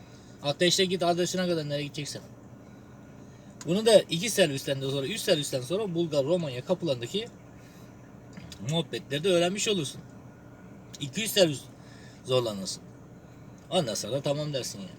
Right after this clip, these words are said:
Ya bak, ben sana ne diyorum, ben on beş kaç yıldır bu işin içerisindeyim. Ben bir tane yabancı dil bilmiyorum. Uğraşmadım da öğrenmek için.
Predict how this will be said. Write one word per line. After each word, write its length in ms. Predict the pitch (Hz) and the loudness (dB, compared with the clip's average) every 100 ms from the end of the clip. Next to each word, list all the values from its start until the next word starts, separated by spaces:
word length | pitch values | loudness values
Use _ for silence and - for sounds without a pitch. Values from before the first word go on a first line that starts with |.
| - - - - - - - - - - - - - 113 | -20 -20 -20 -20 -20 -20 -20 -20 -20 -20 -18 -20 -12 -4
Ya 120 | 139 | -2
bak, 120 | 151 | 0
ben 100 | 170 | 0
sana 140 | 156 | 2
ne 160 | 180 214 | 2 0
diyorum, 180 | 214 170 | 0 0
ben 80 | 156 | 0
on 160 | 170 | 0
beş 100 | 170 | 0
kaç 240 | 170 170 180 | 0 0 2
yıldır 220 | 170 165 | 2 2
bu 80 | 165 | 0
işin 200 | 165 160 | 0 -2
içerisindeyim. 560 | 175 165 185 190 151 - - | 0 0 0 -2 -4 -8 -8
Ben 140 | 147 | -6
bir 80 | 175 | -2
tane 160 | 175 175 | 2 2
yabancı 280 | 170 175 | 4 2
dil 160 | 180 208 | 0 -4
bilmiyorum. 320 | 208 180 127 - - - - - - - - - - - - - - - - - - - - | -4 -4 -4 -10 -20 -20 -20 -20 -20 -20 -20 -20 -20 -20 -20 -20 -20 -20 -20 -20 -20 -20 -6
Uğraşmadım 640 | 143 165 220 214 240 226 220 | 6 12 12 12 6 2 4
da 40 | |
öğrenmek 420 | 196 160 135 104 | 6 6 2 -6
için. 160 | - | -8